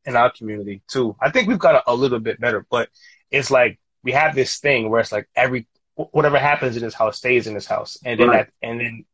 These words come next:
Speaker 1: that, and then that's it. Right.
Speaker 2: Right.
Speaker 1: And, like, y-, you would be surprised of how many people don't know their lineage as far as, like, the health, like, and just, it's like a big secret.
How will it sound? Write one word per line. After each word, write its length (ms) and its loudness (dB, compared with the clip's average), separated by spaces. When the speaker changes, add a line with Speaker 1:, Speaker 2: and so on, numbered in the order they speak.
Speaker 1:
that, 160 2
and 120 0
then 140 2
that's 340 0
it. 200 0
Right. 160 4
Speaker 2:
Right. 220 4
Speaker 1:
And, 240 0
like, 260 2
y-, 360 -14
you 160 -4
would 140 -2
be 120 4
surprised 720 2
of 140 -2
how 180 2
many 200 2
people 360 -8
don't 320 0
know 460 2
their 460 2
lineage 580 2
as 160 0
far 320 4
as, 160 0
like, 220 0
the 80 -8
health, 360 2
like, 400 0
and 220 0
just, 240 -6
it's 240 2
like 140 2
a 60 4
big 260 0
secret. 420 -2